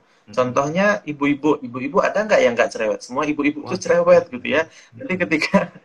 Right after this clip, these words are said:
Speaker 2: <laughs> semua ibu-ibu tuh cerewet, Mas Dik. Eh, ibunya Mas Dika, ibunya saya, ibunya teman-teman yang hadir di
Speaker 1: Pasti.
Speaker 2: sini, dan ibunya orang lain gitu ya. <laughs> Ibu mertua gitu ya.
Speaker 1: Iya,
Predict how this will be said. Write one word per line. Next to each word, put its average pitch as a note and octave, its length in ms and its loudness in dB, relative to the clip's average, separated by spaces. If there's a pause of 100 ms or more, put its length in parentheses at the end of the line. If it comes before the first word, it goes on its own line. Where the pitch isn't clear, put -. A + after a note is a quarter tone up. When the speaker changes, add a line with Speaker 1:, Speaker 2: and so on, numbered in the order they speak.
Speaker 2:
<laughs> F3+ 320 -8
semua F#3+ 240 2
ibu-ibu F#3+ 280 0 (100)
tuh G#3 100 4
cerewet, G3+ 440 2
Mas E3 200 -2
Dik. D3+ 160 -2 (520)
Eh, - 240 6
ibunya D#3 240 0
Mas D3+ 240 2
Dika, F#3+ 380 6
ibunya D3 260 4
saya, F#3 400 6
ibunya C#3 320 2
teman-teman C3+ 480 2
yang C3 120 2
hadir B2+ 120 -2
di B2 80 -8
Speaker 1:
Pasti. B2+ 120 -8
Speaker 2:
sini, F3+ 280 -2
dan C#3 240 6
ibunya B2+ 320 0
orang B2+ 220 2
lain F3+ 220 2 (100)
gitu A#2+ 120 -4 (140)
ya. - 40 4 (240)
<laughs> - 200 -10
Ibu D3+ 160 4
mertua F#3+ 600 6
gitu D#3 200 0
ya. - 60 -6 (1300)
Speaker 1:
Iya, A2+ 120 -10